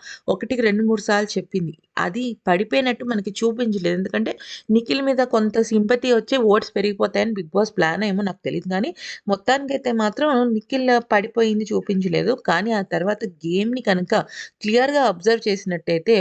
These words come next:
ఒక కాలుతో ఆడలేక నిఖిల్ కుంటుతూ వచ్చాడు. అయితే ఆ తర్వాత తను మెడికల్ రూమ్‌కి, ఆహ్, గనుక చూసుకున్నట్టయితే మెడికల్ రూమ్‌కి వెళ్ళి ట్రీట్‌మెంట్ చేయించుకున్నాడు. అయితే కాలు చాలా ఎక్కువగా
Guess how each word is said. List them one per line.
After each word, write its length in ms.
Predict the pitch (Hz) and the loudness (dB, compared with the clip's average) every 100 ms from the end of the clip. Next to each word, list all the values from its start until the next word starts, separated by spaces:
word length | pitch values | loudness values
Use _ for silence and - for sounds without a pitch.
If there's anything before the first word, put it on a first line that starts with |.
| - 180 | 2 0
ఒక 200 | 196 190 | -2 -2
కాలుతో 420 | 180 185 214 262 - 156 | -2 0 0 0 0 0
ఆడలేక 480 | 175 202 185 - 254 349 - - - | 0 -2 -6 0 2 2 -2 -18 -4
నిఖిల్ 420 | 196 196 277 220 226 | -4 0 2 2 0
కుంటుతూ 440 | - 220 220 - 247 | 0 0 0 2 2
వచ్చాడు. 400 | 170 - 147 - _ _ - | 2 0 -2 -2 _ _ -6
అయితే 380 | 165 165 - 254 339 | -4 -4 0 0 2
ఆ 100 | - 170 | -2 -4
తర్వాత 400 | - 175 226 - 190 226 | -2 0 0 2 0 2
తను 240 | 185 190 262 | 0 0 0
మెడికల్ 400 | 185 175 180 247 | -2 -2 2 0
రూమ్‌కి, 480 | 202 208 190 185 226 190 190 - - - | 0 -2 -2 -2 0 0 -2 -10 -18 -6
ఆహ్, 220 | 190 185 | -2 0
గనుక 280 | 180 185 196 190 | 0 -2 -4 -6
చూసుకున్నట్టయితే 840 | 196 190 - 190 180 180 180 226 202 | -6 -4 -2 -2 -2 -4 -4 -2 -2
మెడికల్ 360 | 170 175 214 196 | -2 -4 -4 -2
రూమ్‌కి 460 | 190 185 175 - | -2 -2 -4 -6
వెళ్ళి 240 | 165 165 240 254 | -4 -2 -4 -6
ట్రీట్‌మెంట్ 500 | - 180 180 180 175 | -6 -6 -4 -4 -4
చేయించుకున్నాడు. 680 | 170 160 - 160 156 160 269 - - - _ | -8 -10 -10 -10 -8 -6 -6 -8 -18 -20 _
అయితే 220 | 170 180 254 | -4 -2 -4
కాలు 400 | - 180 185 226 247 | 0 0 2 0 -2
చాలా 480 | - 185 175 190 233 262 | -2 -2 0 0 2 0
ఎక్కువగా 480 | 247 - 226 202 | 0 -2 -4 -2